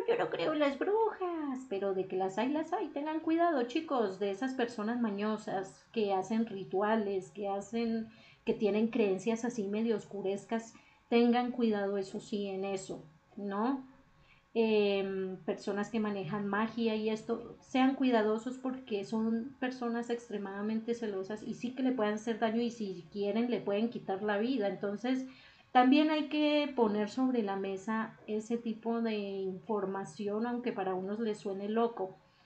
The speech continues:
Puede que no crean en eso, puede que no le den poder a eso, pero eso no quiere decir de que se pongan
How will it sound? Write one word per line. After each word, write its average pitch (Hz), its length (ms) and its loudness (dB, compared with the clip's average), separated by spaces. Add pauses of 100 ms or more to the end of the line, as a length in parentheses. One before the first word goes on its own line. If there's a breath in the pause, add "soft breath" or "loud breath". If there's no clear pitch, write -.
(120)
Puede 240 320 4
que 208 100 2
no 202 220 -2
crean 214 420 2
en 196 140 -2
eso, 240 580 0
puede 214 220 0
que 226 120 -4
no 202 140 -4
le 196 140 -4
den 208 160 -2
poder 196 360 -2
a 190 120 -2
eso, 269 440 0 (360 loud breath)
pero 330 180 6
eso 262 220 4
no 254 180 4
quiere 262 300 2
decir 233 400 2
de 254 120 0
que 240 100 0
se 226 120 -2
pongan 233 720 0